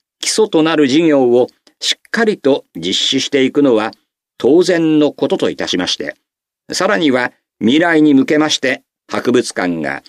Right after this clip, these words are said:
持続可能な形で事業を展開していくということはとても大事だと思っております。そういった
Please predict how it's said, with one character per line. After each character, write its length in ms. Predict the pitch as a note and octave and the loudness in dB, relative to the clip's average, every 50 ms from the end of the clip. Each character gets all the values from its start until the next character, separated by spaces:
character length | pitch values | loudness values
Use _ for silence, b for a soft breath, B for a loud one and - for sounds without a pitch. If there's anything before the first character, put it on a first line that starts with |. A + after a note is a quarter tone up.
| _ _ - | _ _ -16
持 180 | - D2+ F2+ G2 | -10 -6 -4 -2
続 360 | G2+ C#3 G3 F#3+ - - - | 0 0 0 -2 -4 -12 -10
可 160 | - D#3 D#3 | -6 -2 -2
能 200 | D#3+ F3+ F#3 F3+ | 0 2 2 0
な 140 | F3 E3+ D#3+ | 0 -2 -4
形 420 | - - D#3 D3+ D#3 C#3 - - C3+ | -4 -6 -4 -4 -2 -2 -2 -2 0
で 180 | C3+ C#3 - - _ _ _ _ - | 0 -2 -2 -4 _ _ _ _ -10
事 220 | - F2 C3 G3 G#3+ | -4 -2 0 0 2
業 280 | G#3+ G3+ F3+ D3+ B2+ | 2 2 2 2 2
を 340 | G#2 F2 F2 F#2+ F#2+ F2+ - _ _ _ | 0 0 0 0 0 0 -2 _ _ _
展 220 | - C3+ C3+ D#3 D3 | -4 -2 0 0 0
開 240 | - D#3 D#3 D3 | 0 -2 -2 -2
し 80 | C#3 - | -2 -2
て 100 | - D3 | -2 -4
い 60 | C3+ | -4
く 100 | - - | -4 -4
と 140 | - C#3 C3+ | 0 2 2
い 80 | C#3 C3+ | 2 2
う 60 | C3 | 2
こ 120 | - B2+ | 0 -2
と 160 | B2+ C3 A#2+ | 0 0 0
は 140 | F#2 E2 E2 - _ _ _ _ | 0 -2 -4 -8 _ _ _ _
と 140 | - F#2+ F#2 | -6 -6 -2
て 120 | - C#3 C#3 | -2 0 2
も 220 | C#3 C#3+ C#3+ - - - | 2 2 0 -2 -4 -8
大 300 | - - G2+ A2 C3 C#3+ | -6 -6 -4 -2 -2 -2
事 100 | D3 C3+ | -2 -2
だ 140 | A#2+ G#2 | -4 -4
と 120 | - D3 A2+ | -2 -4 -4
思 140 | - - - | -4 -6 -10
っ 20 | |
て 200 | - _ - - | -14 _ -14 -14
お 40 | - | -14
り 100 | - - | -14 -12
ま 80 | - | -10
す。 220 | - - - - _ _ _ _ _ _ _ _ _ _ _ _ _ _ _ _ _ _ _ _ _ _ _ _ _ _ _ _ _ _ _ _ - | -8 -8 -10 -10 _ _ _ _ _ _ _ _ _ _ _ _ _ _ _ _ _ _ _ _ _ _ _ _ _ _ _ _ _ _ _ _ -10
そ 180 | - - A#2+ A#2+ | -4 -2 0 0
う 60 | A#2+ | 0
い 40 | A2 | -2
っ 20 | |
た 300 | - - A2+ G#2+ A#2 - | -4 -6 -6 -6 -6 -6